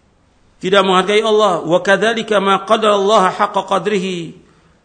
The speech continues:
ma lam yasunhu an natnin wala hushin wala makanin yarghabu an dzikrihi bal ja'alahu fi kulli makan." Di sini tidak menghargai Allah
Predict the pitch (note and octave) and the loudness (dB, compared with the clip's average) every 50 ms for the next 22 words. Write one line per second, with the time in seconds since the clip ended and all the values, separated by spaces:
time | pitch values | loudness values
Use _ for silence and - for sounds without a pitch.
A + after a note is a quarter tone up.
0 | _ _ _ _ _ _ _ _ - D3+ F3+ F#3+ G3 G3 F#3 F#3 F#3 F3 C#3 - | _ _ _ _ _ _ _ _ -4 0 2 4 4 4 2 2 0 -2 -2 0
1 | A#3+ C4 A#3 F#3+ G3+ G#3 G3+ F#3 F#3+ F#3 F3+ G3+ G#3 G#3 G3+ G3 G3+ F#3 F3 E3+ | -2 0 2 2 0 0 0 -2 -2 0 0 -2 -2 -2 -4 -6 -4 -4 -4 -4
2 | D#3 D3 - - - - - C3 D#3+ F3 F#3 F#3 - - A#3+ G3 - - G3 G3 | -8 -10 -14 -16 -20 -16 -6 -2 -2 0 0 0 -2 0 -2 -2 -2 -4 -6 -6
3 | E3+ E3 D#3+ D#3+ F3 F#3 G3+ G3 F#3+ F#3+ F#3+ F#3+ - A3 A#3+ A3 G#3 G#3 G3 F#3 | -6 -4 -4 -2 0 2 2 2 2 0 -2 -2 0 0 0 0 0 0 -2 -4
4 | F3 F3 - - - - - _ _ _ _ _ _ _ - D3 D#3+ D3+ C#3 E3+ | -6 -8 -12 -16 -20 -20 -20 _ _ _ _ _ _ _ -8 -6 -6 -4 -2 -4
5 | F#3 E3+ E3 E3 E3 D#3+ D3+ D3 D#3+ D3+ F3 E3 D3+ D3 D3+ D3 C#3 C#3+ C3+ C3+ | -4 -4 -2 -4 -4 -4 -4 -6 -8 -10 -8 -8 -8 -8 -8 -6 -6 -8 -8 -6
6 | E3+ F3 F3+ E3+ D3 - D#3+ - - F3 E3+ D#3+ D3 D3 D3 D3 - D#3 C#3 B2 | -8 -6 -6 -6 -8 -8 -10 -12 -8 -8 -6 -6 -6 -6 -6 -6 -6 -6 -6 -6
7 | A#2 - - - - - _ _ _ _ _ _ _ _ _ _ _ _ _ _ | -8 -12 -16 -20 -20 -20 _ _ _ _ _ _ _ _ _ _ _ _ _ _
8 | _ _ _ _ _ _ _ _ _ _ _ _ _ _ _ _ _ _ _ _ | _ _ _ _ _ _ _ _ _ _ _ _ _ _ _ _ _ _ _ _
9 | _ _ _ - A#2 G#2+ C#3+ E3 F#3 G#3 - - - - - - _ _ _ - | _ _ _ -18 -12 -8 -6 -4 -4 -4 -4 -8 -16 -20 -20 -20 _ _ _ -12
10 | F3 F3 F#3+ G3+ G3 F#3+ F#3 F3 F#3+ E3+ G3 G3+ G#3 A3 A3+ A#3 A3+ A#3 A#3+ A#3 | -6 -2 -2 -2 0 0 0 -2 -2 -2 0 -2 -2 0 0 0 2 2 2 2
11 | A3 G3+ F3+ E3+ - - - | 2 0 0 -4 -10 -18 -20